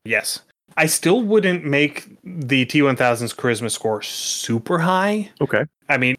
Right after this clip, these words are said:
Speaker 1: in my write-up, I gave him a sixteen. That's probably higher than I would actually ultimately go. I would maybe bump that down to, like, a twelve or a thirteen, give it a plus one.
Speaker 2: I could see a twelve.
Speaker 1: Because it did have that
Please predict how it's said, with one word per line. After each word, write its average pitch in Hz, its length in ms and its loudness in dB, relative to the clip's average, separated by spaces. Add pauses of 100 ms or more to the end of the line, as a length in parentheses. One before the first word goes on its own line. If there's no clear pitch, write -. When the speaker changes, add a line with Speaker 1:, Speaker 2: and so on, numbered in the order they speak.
Speaker 1:
in 143 160 2
my 131 240 4
write-up, 131 520 4
I 123 120 0
gave 123 280 0
him 120 140 0
a 110 60 0
sixteen. 135 580 -2
That's 123 160 0
probably 123 640 -2 (140)
higher 131 400 2
than 120 180 0
I 117 120 2
would 120 160 2
actually 117 640 -2 (120)
ultimately 123 600 0
go. 117 500 2 (240)
I 127 120 4
would 131 140 2
maybe 131 600 2
bump 123 380 0
that 123 200 2
down 117 240 2
to, 123 80 -4
like, 113 280 0
a 120 100 0
twelve 113 340 0
or 113 60 2
a 107 60 0
thirteen, 127 680 -2
give 123 140 0
it 117 80 -4
a - 20 -2
plus - 400 -4
one. 113 400 -2
Speaker 2:
I - 20 -4
could 247 140 -2
see 208 120 2
a 135 40 6
twelve. 82 260 -6
Speaker 1:
Because 147 320 2
it 147 260 0
did 185 260 4
have 127 580 -2
that 113 400 0